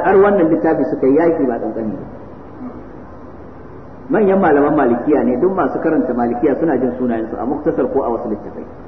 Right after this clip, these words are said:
Sun yaƙi waɗannan littattafai saboda abubuwan da suka kunsa na ɓarna. Don haka shi kansa Ibn Sab'in ya halarci ƙarshe-ƙarshen daular, don haka bai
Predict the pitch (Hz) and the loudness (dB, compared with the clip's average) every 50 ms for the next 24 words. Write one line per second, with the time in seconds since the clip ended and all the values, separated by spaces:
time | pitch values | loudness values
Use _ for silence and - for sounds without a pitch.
0 | - - - - - - - - - - - - - - - 190 208 202 190 170 | -18 -18 -18 -18 -18 -20 -20 -18 -18 -18 -18 -18 -10 -4 0 2 4 4 4 4
1 | 160 170 170 165 - 135 135 143 143 135 - - - 117 107 117 120 120 147 165 | 4 2 2 2 2 2 2 2 2 2 0 0 -4 -4 -2 -2 0 2 2 4
2 | 165 147 131 139 139 143 147 156 160 170 143 143 127 - - 143 135 - 123 120 | 4 4 4 4 2 0 0 0 2 2 2 2 0 0 -2 -4 -4 -2 -4 -4
3 | - 120 117 117 120 104 104 98 85 82 - - - - - - - - - - | -4 -4 -4 -4 -4 -4 -6 -6 -6 -8 -10 -12 -14 -18 -18 -18 -18 -18 -18 -18
4 | - - - - - - - - - - - - - - - - - - - - | -18 -18 -18 -18 -18 -18 -18 -18 -18 -18 -18 -18 -18 -18 -18 -18 -18 -20 -20 -20
5 | - - - - - - - - - 151 180 185 208 185 175 165 151 185 185 165 | -20 -20 -20 -20 -20 -18 -10 -4 0 2 4 4 4 4 4 4 4 4 2 4
6 | - 220 214 208 165 - 170 156 185 190 190 175 160 156 151 139 127 135 143 127 | 4 4 4 4 4 2 2 4 4 4 4 4 2 2 2 0 0 0 0 0
7 | 107 101 - - 143 170 180 185 180 170 151 147 139 131 - - 151 147 147 131 | 0 -2 -2 0 2 4 4 4 4 4 4 2 2 0 -2 -4 -2 -2 -2 0
8 | - 170 170 156 143 135 - 143 139 139 147 143 135 127 - - 147 156 175 180 | 0 0 0 2 2 2 2 2 4 4 6 6 6 4 4 2 2 2 2 2
9 | 170 165 139 139 | 2 2 4 4